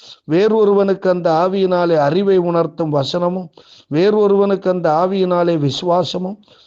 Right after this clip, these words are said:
வேறொருவனுக்கு அந்த ஆவியினாலே குணமாக்கும் வரங்களும், வேறொருவனுக்கு அற்புதங்களை செய்யும் சக்தியும், வேறொருவனுக்கு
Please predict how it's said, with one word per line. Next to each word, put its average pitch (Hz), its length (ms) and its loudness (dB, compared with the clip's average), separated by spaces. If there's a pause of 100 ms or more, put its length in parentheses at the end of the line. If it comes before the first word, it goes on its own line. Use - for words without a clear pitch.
(120)
வேறொருவனுக்கு 196 800 2
அந்த 175 240 -2
ஆவியினாலே 175 680 0
குணமாக்கும் 180 720 -2
வரங்களும், 185 460 -2 (400)
வேறொருவனுக்கு 196 840 2
அற்புதங்களை 180 680 0
செய்யும் 170 500 -2
சக்தியும், 185 520 -6 (380)
வேறொருவனுக்கு 190 800 2